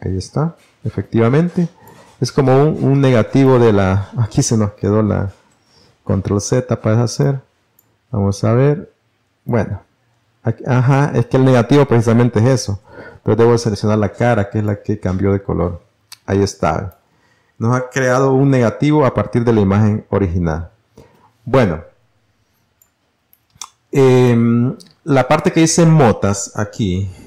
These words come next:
es, eh, para que nos detecte o no las pequeñas manchas que hayan en la imagen y él las vectorice. De lo contrario, si esto lo vamos aumentando,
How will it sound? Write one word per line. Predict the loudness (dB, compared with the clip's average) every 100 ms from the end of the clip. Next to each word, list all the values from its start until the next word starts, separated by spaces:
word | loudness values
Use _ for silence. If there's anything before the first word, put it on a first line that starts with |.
| -20 _ _
es, | -4 -4 -2 0
eh, | 2 2 2
para | 2 2 0 0
que | 2 2 2 0 -4 -4
nos | 0 0
detecte | 0 0 -2 0 0 2
o | 2
no | 2 0 -2 -10 -20 _ _
las | -4 -2
pequeñas | -2 0 2 4 4
manchas | 4 6 4 2 -2 -4
que | 0 0 0 0
hayan | 2 2 2
en | 0
la | 0
imagen | 0 -2 -2 -8 -12
y | -6 -2
él | 0
las | 0 -2
vectorice. | -4 -2 -2 -2 -4 -10 -12 _ _ -4
De | 0
lo | 0
contrario, | 0 -4 0 0 0 -2 -4
si | -10 -4 -2
esto | -2 -2 0
lo | 0
vamos | 0 0 0
aumentando, | 0 0 -4 -2 -2 -2 -2 -6